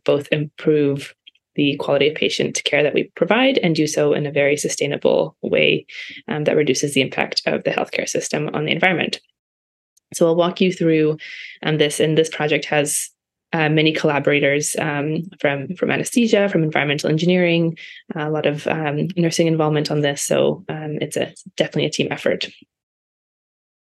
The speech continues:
And there's no conflicts of interest. So this all stems from,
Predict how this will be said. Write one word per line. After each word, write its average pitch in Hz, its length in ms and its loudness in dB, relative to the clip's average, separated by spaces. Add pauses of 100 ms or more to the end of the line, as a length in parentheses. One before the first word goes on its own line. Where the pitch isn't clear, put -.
(340)
And 165 140 -4
there's 156 160 0
no 143 80 0
conflicts - 480 -6
of 170 80 -4
interest. - 500 -4 (880)
So 202 200 2
this 220 160 2
all 202 200 2
stems 190 480 0
from, 160 560 0